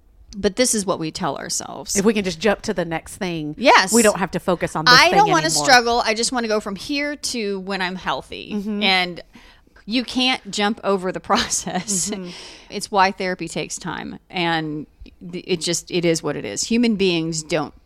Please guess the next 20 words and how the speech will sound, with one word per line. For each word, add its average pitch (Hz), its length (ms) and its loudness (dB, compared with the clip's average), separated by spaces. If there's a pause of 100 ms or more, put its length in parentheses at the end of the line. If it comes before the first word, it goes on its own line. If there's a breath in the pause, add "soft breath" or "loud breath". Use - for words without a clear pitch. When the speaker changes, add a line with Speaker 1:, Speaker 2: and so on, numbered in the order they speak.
Speaker 1:
don't 156 240 -2
change 160 300 -4
that 143 180 -4
way 156 140 -4
without 156 360 -4
divine 151 360 -4
intervention. 175 640 -4
Speaker 2:
Mm-hmm. 190 80 -2
Speaker 1:
And 160 260 -4 (380 soft breath)
God 202 340 6
has 180 220 -6
always 175 440 -2
been 160 180 -8
a 147 80 -6
God 151 300 -6
of 147 240 -10
order 156 600 -6
and 147 240 -6 (160)
process 147 540 0
throughout 151 520 -2